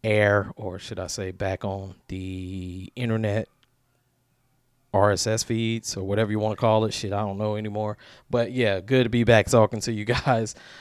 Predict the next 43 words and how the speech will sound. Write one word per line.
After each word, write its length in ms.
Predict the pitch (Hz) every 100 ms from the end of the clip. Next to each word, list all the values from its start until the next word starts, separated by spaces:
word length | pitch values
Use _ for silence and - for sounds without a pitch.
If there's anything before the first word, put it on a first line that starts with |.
| -
Um, 400 | 117 113 110 110
yeah, 320 | 131 185 127 -
so 360 | - 123 117
just 180 | 127 131
be 100 | 143
on 100 | 135
the 60 | 131
lookout 300 | 131 127 120
for 80 |
more 280 | 120 127 123
of 40 | 117
this. 420 | 123 127 - - _ - _ -
Uh, 320 | 107 107 101
stay 240 | - 117 139
tuned. 400 | - 156 151 107
More, 360 | 113 127 131
uh, 440 | 120 127 127 127 120
Worldwide 560 | 123 135 127 135 139
Q, 400 | - 180 185 98 87
you 160 | 104
know, 360 | 127 139 156 143
more 320 | - 110 123
Concourse 580 | 120 135 127 - 127 123
B, 320 | 107 170 120
or 220 | 101 95 -
should 180 | 117
I 80 | 113
say 460 | 110 123 120 113 104 _ _ _ _ _ _ -
Atlanta 380 | 107 120 123 120
to 160 | - 107
Tampa, 520 | 139 151 - 98 -
whatever 280 | 110 110 120
you 60 | 123
wanna 180 | 123
call 280 | 139 156 120
it. 120 | 104 -
But 240 | 110 95
yeah, 220 | 180 131 - - -
so 160 | 127
just 200 | 120 156
like 180 | 165 147
that, 180 | 165 160
people, 420 | 175 165 165 156